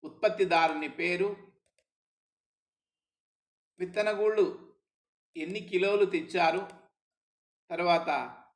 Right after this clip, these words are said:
వాటి ధర, ఏ ధరకు కొన్నారు అన్న అంశాలను గ్రైనేజ్ వారు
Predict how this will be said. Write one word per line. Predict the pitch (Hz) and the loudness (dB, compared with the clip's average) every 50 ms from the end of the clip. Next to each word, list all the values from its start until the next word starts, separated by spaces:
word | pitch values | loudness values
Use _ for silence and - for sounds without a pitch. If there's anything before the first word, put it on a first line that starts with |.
| _ _ _ _ _ _ _ _ _ _ - | _ _ _ _ _ _ _ _ _ _ -2
వాటి | 160 165 170 - - 170 139 127 117 - - - - 131 123 - | 0 0 0 0 -2 -2 -4 -4 -8 -10 -14 -18 -18 -14 -4 0
ధర, | 165 165 180 175 185 190 - - - - - - _ _ _ - | 2 4 6 6 4 4 2 -4 -10 -16 -20 -20 _ _ _ -6
ఏ | 170 170 196 | -2 -2 0
ధరకు | 185 196 196 202 196 - 196 175 - | 2 2 2 0 0 -2 -6 -10 -8
కొన్నారు | 165 156 156 160 165 165 165 160 175 175 165 - 151 | -6 -6 -4 -4 -2 -2 0 0 -2 -2 -4 -6 -8
అన్న | 156 151 156 | -8 -6 -4
అంశాలను | 156 147 143 156 156 - 180 170 170 175 175 175 175 160 131 127 127 - - _ _ _ _ _ _ _ _ _ _ _ _ _ _ _ _ | -4 -4 -4 -6 -6 -4 -2 0 0 0 -2 -4 -4 -6 -8 -10 -12 -14 -18 _ _ _ _ _ _ _ _ _ _ _ _ _ _ _ _
గ్రైనేజ్ | 131 139 147 151 160 175 175 175 170 156 | -8 -4 -4 -2 -2 -2 -2 -2 0 0
వారు | 156 156 156 160 220 | 2 2 2 2 0